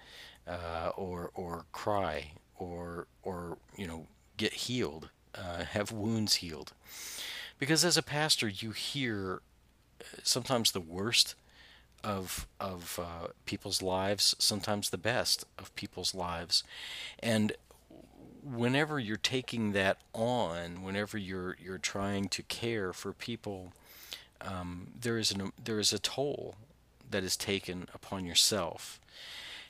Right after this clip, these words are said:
And, uh, I want to read something to you from the Gospel of John. And, uh, this may sound like a strange source, but, uh, maybe I can, I can explain here.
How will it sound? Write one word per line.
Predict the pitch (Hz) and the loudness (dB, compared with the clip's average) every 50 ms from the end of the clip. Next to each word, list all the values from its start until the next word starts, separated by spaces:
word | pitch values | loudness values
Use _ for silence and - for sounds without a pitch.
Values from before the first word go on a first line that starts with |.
| - - | -10 -4
And, | - 107 104 101 101 101 98 98 98 | 0 0 2 2 2 2 0 0 0
uh, | 98 95 95 92 - - - | 0 0 2 0 0 2 2
I | 110 | 2
want | 117 156 196 | 2 2 0
to | - 175 | 0 -2
read | 107 101 104 110 113 - | -2 -2 -2 0 2 2
something | - - 92 87 - 98 92 92 | 4 4 2 0 -2 -4 -2 -2
to | - - 95 | -2 -2 -2
you | 90 87 87 85 82 - _ _ _ _ _ _ _ _ _ _ _ _ _ _ _ - - - - - - - - | -4 -6 -8 -10 -12 -14 _ _ _ _ _ _ _ _ _ _ _ _ _ _ _ -20 -20 -20 -20 -20 -16 -12 -8
from | - - 123 104 98 | -4 -2 -2 0 -2
the | 95 | -2
Gospel | 82 - - 92 104 113 - - 127 117 | 0 2 4 6 6 6 6 4 4 -2
of | 101 87 85 | -2 0 0
John. | - 92 92 90 90 87 85 82 85 95 101 110 - _ - - - - - - - - - - - - | 0 0 0 0 -2 -2 -2 -2 -2 -4 -8 -12 -14 _ -20 -20 -20 -18 -14 -12 -12 -12 -12 -12 -8 -2
And, | 117 117 110 107 104 110 - - - - - - - | 0 2 4 4 4 2 0 -2 -10 -20 -16 -8 -4
uh, | - 101 98 101 | 0 0 0 2
this | 127 156 - - | 2 2 2 4
may | - 180 180 | 6 6 8
sound | - - 175 165 165 147 | 8 8 8 8 8 8
like | 123 120 - | 6 6 6
a | 98 | 8
strange | - - - - - - 117 120 120 120 117 120 113 - - - - - - - _ - | 8 8 8 8 4 2 2 2 4 4 2 2 2 2 0 0 -2 -8 -16 -10 _ 6
source, | - - - - 123 101 87 85 82 87 - - - - - | 8 10 10 10 8 6 2 0 2 6 6 6 6 4 -2
but, | 127 107 104 98 95 - - - - - - | -6 -4 -2 0 -2 -2 -4 -6 -6 -4 -2
uh, | 95 92 87 90 87 90 | 0 0 0 -2 -2 -4
maybe | 92 104 101 101 104 98 92 | -4 -2 -2 0 0 0 0
I | 92 | 0
can, | - - 90 90 90 - - | -2 -4 -6 -6 -6 -6 -6
I | 95 | -6
can | - - 87 | -4 -4 -4
explain | 87 - - - - - 92 87 87 87 85 82 | -2 0 0 0 0 -2 -6 -6 -6 -8 -8 -10
here. | - 82 85 78 78 - | -12 -12 -10 -10 -10 -12